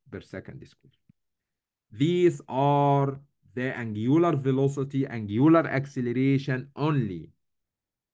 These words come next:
for poly A. So far, so good. As I mentioned, we have different scenarios for this kind of problem.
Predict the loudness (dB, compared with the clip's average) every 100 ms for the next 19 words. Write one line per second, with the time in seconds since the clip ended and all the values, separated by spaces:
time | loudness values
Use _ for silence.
0 | _ -6 -6 0 2 0 -4 -14 _ _
1 | _ _ _ _ _ _ _ _ _ _
2 | _ _ _ _ _ _ _ _ _ _
3 | _ _ _ -6 -4 -2 0 0 0 -2
4 | 0 0 -2 _ _ _ _ _ -6 -2
5 | 0 0 -2 -4 -10 _ _ _ _ _
6 | _ _ -2 2 2 2 0 0 -2 -2
7 | -2 -2 -4 -12 -8 -2 -2 2 2 0
8 | -2 -4 -2 -4 -4 -4 -4 -2 -2 -2
9 | 2 0 0 -8